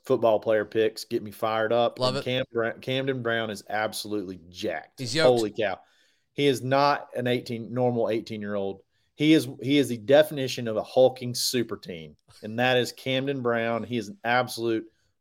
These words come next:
Speaker 1: massive child, and I, I mean, that kid's gonna be great. I think he's gonna be absolutely phenomenal. Shout out to the Discord guys who have hyped him up since,
Speaker 2: Mm-hmm.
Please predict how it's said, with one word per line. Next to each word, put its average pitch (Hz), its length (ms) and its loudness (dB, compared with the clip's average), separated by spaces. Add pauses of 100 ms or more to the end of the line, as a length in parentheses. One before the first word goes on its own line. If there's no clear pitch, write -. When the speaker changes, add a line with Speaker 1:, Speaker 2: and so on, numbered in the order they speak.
(100)
Speaker 1:
massive 110 720 -2 (520)
child, 101 560 0
and 95 300 -10 (420)
I, 101 180 -6
I 113 60 -4
mean, 101 200 -6
that 165 200 2
kid's 117 220 -6
gonna 107 100 -8
be 92 100 -10
great. 90 340 -6 (100)
I 139 100 2
think 151 180 0
he's 123 220 0
gonna 110 180 -4
be 101 200 -4
absolutely 101 800 -2
phenomenal. 82 580 -10 (100)
Shout 123 360 4
out 127 280 4
to 113 100 -4
the 95 120 -6
Discord 110 500 -2
guys 107 380 2
who 101 140 -2
have 92 100 -4
hyped 110 420 -2
him 104 120 -4
up 107 280 0
since, 113 360 -4
Speaker 2:
Mm-hmm. 131 180 -4